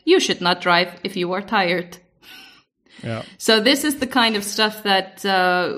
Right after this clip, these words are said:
Speaker 1: we should pay attention to. And I think also just for us personally, something that we can do as well, 'cause maybe when we are trying to interpret some E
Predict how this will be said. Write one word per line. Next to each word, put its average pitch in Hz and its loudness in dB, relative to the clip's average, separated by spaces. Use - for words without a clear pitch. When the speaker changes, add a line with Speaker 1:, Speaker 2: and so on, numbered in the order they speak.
Speaker 1:
we 214 0
should - -2
pay 202 4
attention 185 -2
to. 175 -2
And 185 0
I 202 4
think 202 -4
also 202 0
just 196 -4
for 190 0
us 220 4
personally, 180 -2
something 180 -2
that 170 0
we 196 2
can 196 0
do 175 -2
as 175 -6
well, 190 4
'cause 175 -4
maybe 190 2
when 180 0
we 190 2
are 175 2
trying 185 0
to 190 -6
interpret 180 -2
some 185 0
E 202 2